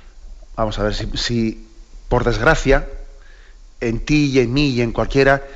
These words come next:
no encontramos el pecado perso-, el pecado original, sino ligado a los pecados personales con los cuales nosotros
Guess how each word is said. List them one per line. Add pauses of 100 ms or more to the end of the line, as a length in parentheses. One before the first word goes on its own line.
(220)
no
encontramos
el
pecado
perso-,
el
pecado
original,
sino
ligado (380)
a
los
pecados
personales
con
los
cuales
nosotros